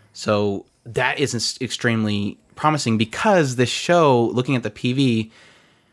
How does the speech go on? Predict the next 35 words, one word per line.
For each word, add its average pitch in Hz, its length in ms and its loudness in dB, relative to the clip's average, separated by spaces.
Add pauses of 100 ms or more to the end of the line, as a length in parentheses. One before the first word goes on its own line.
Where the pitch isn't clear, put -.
(160)
um, 113 440 2
is 113 140 -2
very. 127 600 2 (680)
Let 139 80 -2
me, 175 140 2
let 165 80 4
me 185 80 2
get 175 80 4
into 131 120 -2
the 113 60 -4
story 113 320 2
before 104 280 -4
we 101 80 -4
talk 110 240 -4
about 98 160 -8
that 98 100 -4
because 101 240 -4
it - 100 -8
really 107 220 4
has 104 320 -2
a 101 60 -4
lot 101 180 -2
to - 60 -14
do 101 120 4
with 101 140 0
it. 90 100 -2 (600)
Um, 101 220 2
the 104 80 0
story 165 380 0
of 160 80 0
the 139 60 -4
manga 127 280 0
revolves 113 400 -2
around 110 340 0
Yuki, 123 460 -4